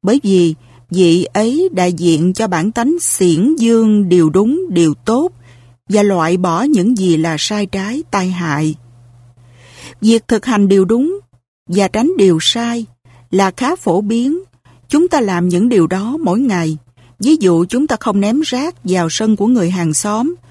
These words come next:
không ăn cắp hàng hóa siêu thị, chúng ta giúp người khi cần thiết và dạy con cái biết lễ độ.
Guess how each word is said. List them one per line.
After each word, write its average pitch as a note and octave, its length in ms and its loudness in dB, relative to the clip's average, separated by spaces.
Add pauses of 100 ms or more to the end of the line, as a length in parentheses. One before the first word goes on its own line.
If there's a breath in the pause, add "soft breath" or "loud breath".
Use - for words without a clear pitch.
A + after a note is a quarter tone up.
(360 soft breath)
không G#3+ 360 2
ăn G3+ 260 0
cắp D#4+ 240 -6
hàng E3+ 320 -2
hóa G3+ 380 -2
siêu A#3 300 0
thị, E3 360 0 (420 soft breath)
chúng E4 200 2
ta C4+ 80 -2
giúp A#3 340 -2
người F3 400 0
khi A#3 160 -2
cần E3 280 0
thiết D4 320 -2 (320 loud breath)
và F#3 280 2
dạy F3 520 0
con G3+ 220 0
cái A3 200 -6
biết C#4+ 300 -2
lễ F#3 280 0
độ. D#3+ 420 0